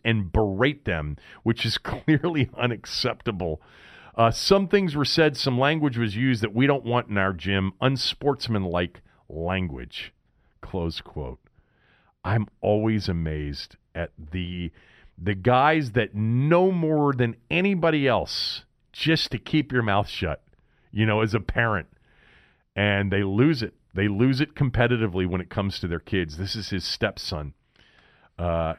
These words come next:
and <laughs> he lost it with a, I, I've, there are some stories that have never been told about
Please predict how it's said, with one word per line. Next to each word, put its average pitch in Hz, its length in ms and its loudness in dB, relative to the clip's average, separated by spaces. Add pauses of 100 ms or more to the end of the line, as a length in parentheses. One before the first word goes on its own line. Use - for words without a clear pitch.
and 90 140 -4
<laughs> - 160 -10
he 147 100 2
lost 127 540 -4
it - 180 -4 (580)
with 98 220 0
a, 92 240 0
I, 110 280 2
I've, - 100 -4 (200)
there 147 300 2
are 226 80 2
some 147 200 -4
stories 160 640 0
that 120 160 4
have 107 200 0
never 120 340 0
been 127 240 -2
told 123 420 0
about 110 420 0